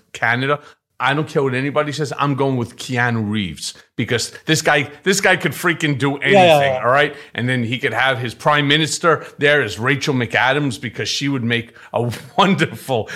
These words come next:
Speaker 1: prime minister as far as that. And then if you really wanna get silly and stupid, we'll just put Jim Carrey in,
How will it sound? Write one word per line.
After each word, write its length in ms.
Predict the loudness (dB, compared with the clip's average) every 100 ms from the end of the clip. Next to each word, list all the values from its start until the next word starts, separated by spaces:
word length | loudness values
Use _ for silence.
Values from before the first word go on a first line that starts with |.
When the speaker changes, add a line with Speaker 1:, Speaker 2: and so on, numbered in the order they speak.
| -10
Speaker 1:
prime 300 | 0 2 4
minister 340 | 2 0 -2
as 140 | -4 -2
far 120 | 0
as 120 | 0
that. 120 | -2 -4 -2
And 140 | 2
then 100 | 2
if 100 | 2
you 100 | 2
really 340 | 4 6 6 6
wanna 200 | 2 0
get 200 | -2 -2
silly 320 | -2 0 -2
and 120 | -2
stupid, 380 | -4 -4 -4 -2
we'll 160 | -2
just 160 | -2 -2
put 160 | -4 -2
Jim 240 | -2 -2
Carrey 460 | 0 0 0 0
in, 120 | -6